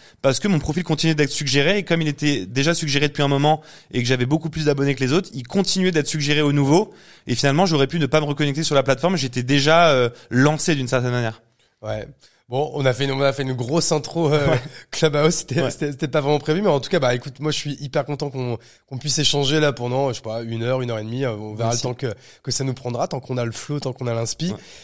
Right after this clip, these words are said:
Speaker 2: Euh, bah, pour parler, euh, ton parcours, pour parler, bah, euh, pour parler de toi, pour parler de, d'Eskimos,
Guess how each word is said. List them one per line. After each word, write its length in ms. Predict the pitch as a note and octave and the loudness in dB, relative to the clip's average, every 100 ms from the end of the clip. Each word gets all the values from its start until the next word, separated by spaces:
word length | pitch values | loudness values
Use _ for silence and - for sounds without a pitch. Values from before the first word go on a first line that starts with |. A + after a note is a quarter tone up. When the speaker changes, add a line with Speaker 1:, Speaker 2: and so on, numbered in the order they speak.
| - A2+ | -12 -4
Speaker 2:
Euh, 560 | A2+ A#2 A#2+ A#2+ A#2+ | 0 2 0 0 0
bah, 160 | A#2 A#2+ | 0 -2
pour 160 | B2+ | -2
parler, 320 | A#2 A#2+ C3 C#3+ | -2 -2 0 0
euh, 560 | C3 B2 A#2+ A#2 A#2 | 2 0 0 -2 -4
ton 200 | A#2 B2 | -6 -8
parcours, 460 | A2+ A#2 - F3 F3 | -6 -6 -4 -2 -2
pour 160 | C#3 | -4
parler, 300 | A#2+ A#2+ C#3 | -4 -2 -2
bah, 260 | B2 A2 G#2 - _ _ _ - | -2 -4 -4 -8 _ _ _ -10
euh, 320 | A2 A2 G#2+ | -8 -6 -8
pour 220 | F2+ F#2 | -10 -14
parler 200 | F2+ F2+ | -12 -10
de 80 | G2+ | -12
toi, 280 | G2 E3+ F#3+ | -2 0 0
pour 120 | A#2 | -2
parler 220 | A2 A2+ | -8 -6
de, 240 | A2+ A2+ | -6 -6
d'Eskimos, 680 | G#2+ A2+ G#2+ - C#3+ G3 G#3 | -6 -6 -6 -6 -2 -2 0